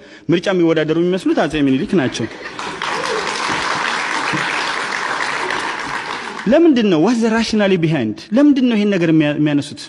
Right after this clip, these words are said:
What is the secret behind the curtain? ከመጋረጃው በስተጀርባ ያለው ሚስጥር ምንድን ነው ብለን ስንፈልግ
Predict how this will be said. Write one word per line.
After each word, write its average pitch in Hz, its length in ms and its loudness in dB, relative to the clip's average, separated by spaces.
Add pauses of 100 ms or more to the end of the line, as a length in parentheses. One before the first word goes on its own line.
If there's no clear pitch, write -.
(220)
What 254 180 2
is 202 100 0
the 185 100 -2
secret 220 320 2
behind 185 300 4
the 160 100 -2
curtain? 175 380 -2 (280)
ከመጋረጃው 208 580 2
በስተጀርባ 180 460 0
ያለው 175 240 2
ሚስጥር 165 300 0
ምንድን 180 280 4
ነው 160 120 4 (180)
ብለን 151 240 2
ስንፈልግ 208 440 2